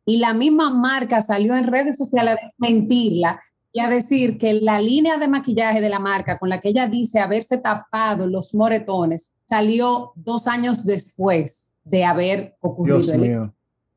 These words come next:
Speaker 1: Imagínate, así es como fueron cada uno de los argumentos de ella siendo desmontados por la opinión pública, por la prensa, de que de repente decían, bueno, ella salió con golpes en la cara, pero al otro día estaba quizá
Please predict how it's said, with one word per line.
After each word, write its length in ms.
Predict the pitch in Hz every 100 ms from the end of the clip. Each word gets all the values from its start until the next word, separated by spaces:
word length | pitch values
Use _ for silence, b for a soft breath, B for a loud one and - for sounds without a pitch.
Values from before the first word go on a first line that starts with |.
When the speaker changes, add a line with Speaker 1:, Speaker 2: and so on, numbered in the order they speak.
| _
Speaker 1:
Imagínate, 680 | 233 214 208 226 185 170 170 B B B
así 240 | 196 196
es 80 | 247
como 180 | 285 269
fueron 380 | 254 269 269 262
cada 440 | 220 233 262 269
uno 200 | 269 269
de 80 | 262
los 220 | 254 247
argumentos 640 | 240 226 220 220 226 233 214
de 260 | 233 214
ella 200 | 185 185
siendo 340 | 175 202 208 226
desmontados 600 | 233 240 226 220 202 202
por 120 | 175
la 80 | 165
opinión 440 | 160 160 208 220
pública, 640 | 247 233 196 190 196 190 196 B B _
por 180 | 202 190
la 220 | 202 208
prensa, 480 | 226 240 226 220 208
de 100 | 185
que 100 | 190
de 120 | 190
repente 400 | 190 190 202 208
decían, 420 | 220 214 233 220
bueno, 180 | 214 233
ella 180 | 214 214
salió 340 | 220 214 220
con 160 | 220 214
golpes 320 | 214 214 220
en 80 | 214
la 120 | 208
cara, 300 | 214 214 214
pero 140 | 202 185
al 80 |
otro 180 | 185 196
día 140 | 190 202
estaba 280 | 202 196
quizá 480 | 196 190 196 196 185